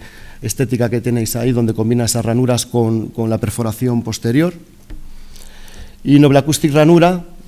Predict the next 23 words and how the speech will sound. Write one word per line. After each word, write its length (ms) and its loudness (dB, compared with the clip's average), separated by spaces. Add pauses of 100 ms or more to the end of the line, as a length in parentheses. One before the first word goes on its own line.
(220)
que, 80 0
eh, 520 -4
responde 380 2
a 40 4
un 60 4
modelo 260 4
ranurado, 460 4
donde 320 -6
podéis 300 -2
también 280 0
ver 220 0
que 120 0
entre 200 -2
los 160 -2
ensayos 480 -2
y 40 0
los 200 -2
cálculos 500 0
hay 120 0
una 280 0
similitud 640 -2
absolutamente, 960 -4 (800)
eh, 100 -16